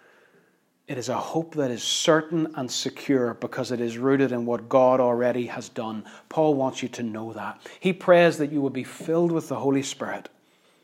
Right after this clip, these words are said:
filled with wisdom, filled with revelation, so that you would know the hope to which God has called you. He also prays that we would know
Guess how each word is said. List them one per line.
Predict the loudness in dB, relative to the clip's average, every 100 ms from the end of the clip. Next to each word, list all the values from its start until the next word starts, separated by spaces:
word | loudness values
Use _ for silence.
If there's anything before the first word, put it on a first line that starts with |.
| _ -20 -20 -20
filled | 4 8 10 8
with | 2
wisdom, | 0 -2 -8 -14 -16 _ -20 -20
filled | 0 10 10 10
with | 6 6
revelation, | 8 8 6 4 0 -4 -6 -10 -14
so | -6 0 2
that | 2
you | 0
would | 2 2
know | 2 2 4 6 6 4 0
the | -2 -2
hope | -2 -6 -4 -2 -2 -6 -18
to | -6 -4
which | -4 -8 -6
God | -4 -4
has | -8 -12
called | -12 -12 -12 -16
you. | -20 _ _ _ _ _ _ -20 -20 -4
He | 8 12
also | 12 10 2
prays | 10 12 12
that | 10
we | 10 10
would | 8
know | 8 10 12 12 12